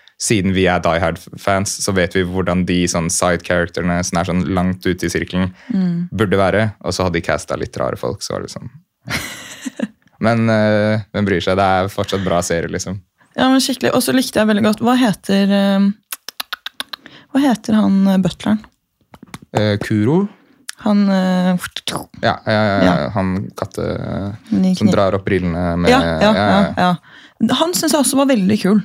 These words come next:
Speaker 1: Mm.
Speaker 2: Nå, jeg synes de hadde laget skikkelig, skikkelig bra sånn plott nesten. Det
Speaker 1: Ja.
Speaker 2: var mer sånn plottaktig enn i
Speaker 1: Ja.
Speaker 2: animen.
Speaker 1: For det,
Speaker 2: Det
Speaker 1: da var det liksom der, ok, de stjal rip-off av den der, eh,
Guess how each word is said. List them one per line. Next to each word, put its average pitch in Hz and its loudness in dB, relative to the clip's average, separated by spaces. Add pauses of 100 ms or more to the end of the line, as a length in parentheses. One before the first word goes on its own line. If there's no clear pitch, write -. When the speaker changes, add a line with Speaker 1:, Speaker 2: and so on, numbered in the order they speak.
(160)
Speaker 1:
Mm. 160 4
Speaker 2:
Nå, 220 4
jeg 254 2
synes 247 0
de 254 2
hadde 254 4
laget 208 2
skikkelig, 202 0
skikkelig 226 0
bra 202 4
sånn 202 4 (360)
plott - -2
nesten. 208 0
Det 262 8
Speaker 1:
Ja. 233 6
Speaker 2:
var 233 4
mer 208 4
sånn 220 2
plottaktig - -4 (120)
enn 180 2
i - 6
Speaker 1:
Ja. 185 6
Speaker 2:
animen. 180 4 (840)
Speaker 1:
For - 4
det, 98 6 (140)
Speaker 2:
Det 98 4
Speaker 1:
da 127 4
var 113 2
det 107 0
liksom 104 0
der, 98 2
ok, 101 0
de 110 0
stjal 98 2
rip-off 101 -2
av 98 2
den 95 0
der, 87 2
eh, 87 0